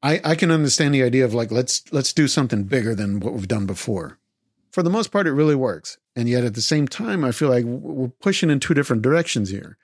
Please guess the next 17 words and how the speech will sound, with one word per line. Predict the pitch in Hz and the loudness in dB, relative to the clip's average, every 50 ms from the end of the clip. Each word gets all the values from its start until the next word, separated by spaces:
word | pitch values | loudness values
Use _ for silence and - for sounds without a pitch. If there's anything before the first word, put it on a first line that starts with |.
| _ _ _ _ _ _ _ _ _ _ | _ _ _ _ _ _ _ _ _ _
And | - - 147 147 165 | -2 0 0 0 0
so | - - 180 170 165 | 2 2 2 2 2
that's | 160 - 175 214 226 - - | 0 -2 -2 -2 0 0 0
not | 294 254 | 0 0
to | - - | 0 2
say | - 208 185 | 2 4 4
this | 160 165 156 | 4 4 4
is | 147 | 2
a | 139 | 2
bad | 131 135 135 123 107 | 2 2 2 2 0
film. | 131 110 78 73 - _ | 0 -2 -2 -6 -8 _
I | - 147 170 | 0 2 4
like | 165 156 151 156 151 | 4 4 4 2 2
this | - 117 113 - | 0 0 0 -2
film. | - - 92 80 76 - - _ _ _ _ | -4 -8 -8 -8 -8 -12 -16 _ _ _ _
I | 123 127 | -2 0
like | 123 123 135 139 - - - | 2 2 2 0 -2 -4 -12